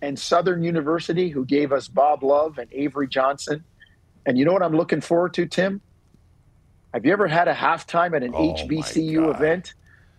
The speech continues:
Speaker 1: I mean, seeing a guy dancing like he's at the club with a tuba on his back? Come on.
Speaker 2: <laughs>
Speaker 1: Come on, come on.
Speaker 2: Yeah.
Speaker 1: But th-, that said, the N B A has taken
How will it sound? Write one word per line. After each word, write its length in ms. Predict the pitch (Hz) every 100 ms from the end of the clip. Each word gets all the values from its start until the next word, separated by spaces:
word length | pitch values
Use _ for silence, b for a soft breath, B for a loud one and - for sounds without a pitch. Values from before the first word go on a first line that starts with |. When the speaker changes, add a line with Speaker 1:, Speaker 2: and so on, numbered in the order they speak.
| b
Speaker 1:
I 60 | 143
mean, 300 | 143 139 131
seeing 280 | - 185 196
a 40 | 160
guy 280 | 165 170 156
dancing 400 | 143 170 160 156
like 180 | 165
he's 140 | 151 143
at 120 | 160
the 80 | -
club 340 | - 156 175
with 120 | 156 -
a 60 |
tuba 300 | 165 170 180
on 140 | 175 175
his 140 | 156
back? 260 | 165 185 202 185 -
Come 160 | 202
on. 100 | 139
Speaker 2:
<laughs> 1080 | 185 185 - 156 139 - 135 - - 208 208
Speaker 1:
Come 520 | 151 208 - 196 190 -
on, 500 | 202 180 185 180 170
come 280 | - - 196
on. 520 | 196 185 170 165 151
Speaker 2:
Yeah. 320 | 98 104 110 - -
Speaker 1:
But 220 | 190 185 - 156
th-, 140 | 180 170
that 240 | 175 190
said, 360 | - 175 196 - _ _ -
the 160 | 143
N 140 | 165 175
B 180 | 160
A 260 | 151 151 151
has 200 | 131 123
taken 400 | - 143 147 123